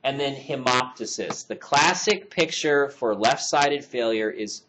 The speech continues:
frothy pink secretions being coughed up. So frothy pink stuff, uh, in the, um, uh, being coughed up is, uh, pulmonary congestion or pulmonary edema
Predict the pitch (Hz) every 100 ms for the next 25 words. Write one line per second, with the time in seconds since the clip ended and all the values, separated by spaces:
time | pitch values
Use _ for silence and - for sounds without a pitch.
0 | _ - - 139 - - - 160 151 -
1 | 147 131 - - - - 123 - 123 113
2 | 107 98 95 - 101 95 110 101 - 95
3 | - - _ - 98 - - 120 139 -
4 | 139 - 143 143 - 151 156 - - _
5 | _ _ _ - 113 104 113 120 110 110
6 | 107 101 98 87 - - 104 95 95 113
7 | 110 - 127 123 135 135 131 - 110 104
8 | 98 - - _ _ _ _ 101 92 -
9 | 147 147 147 143 135 139 113 113 110 -
10 | 110 104 - 110 110 104 101 98 95 101
11 | 87 73